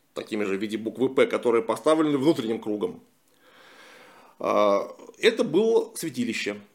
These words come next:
Оно ориентировано так, что при восходе солнца одна из арок однозначно получает заряд солнечного света прямо в нее. Это, видимо, было очень красиво, по мнению, э, древних людей, и на самом деле и в настоящее время производит впечатление.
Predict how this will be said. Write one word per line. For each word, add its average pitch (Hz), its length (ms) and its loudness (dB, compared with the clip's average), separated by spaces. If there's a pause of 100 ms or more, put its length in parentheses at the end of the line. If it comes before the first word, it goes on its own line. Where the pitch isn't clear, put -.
(400)
Оно 202 200 8
ориентировано 165 580 4
так, 151 260 2
что - 140 -8
при 143 160 0
восходе 147 440 2
солнца 135 480 4
одна 139 320 4
из 120 320 0
арок 135 320 4
однозначно 127 520 4
получает 143 760 4
заряд 143 380 4
солнечного 139 440 4
света 110 540 0
прямо 147 240 6
в 131 80 -2
нее. 147 240 4
Это, 127 120 2
видимо, 139 200 2
было 143 160 2
очень 143 240 2
красиво, 123 400 0
по 143 140 0
мнению, 160 360 -2 (460)
э, 127 140 -2
древних 151 400 4
людей, 165 260 6
и 147 360 2
на 123 200 2
самом 131 300 4
деле 127 180 2
и 131 100 4
в 127 60 0
настоящее 135 460 4
время 208 200 4
производит 143 440 4
впечатление. 117 640 -2